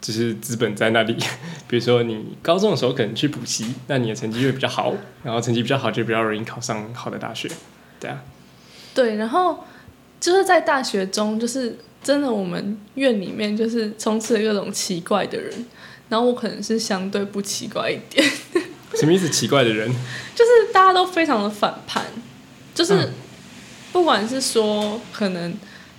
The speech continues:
Speaker 2: 嗯，去穿异性的服装，对，或者是可能会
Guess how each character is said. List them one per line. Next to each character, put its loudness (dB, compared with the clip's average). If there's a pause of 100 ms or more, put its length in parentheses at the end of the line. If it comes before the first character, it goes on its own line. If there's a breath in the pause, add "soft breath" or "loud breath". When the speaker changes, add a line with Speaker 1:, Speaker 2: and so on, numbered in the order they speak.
(120)
Speaker 2:
嗯， -4
去 -2
穿 0
异 0
性 -2
的 -4
服 -10
装， -8 (760)
对， -4
或 4
者 2
是 -2 (500 loud breath)
可 -2
能 0
会 2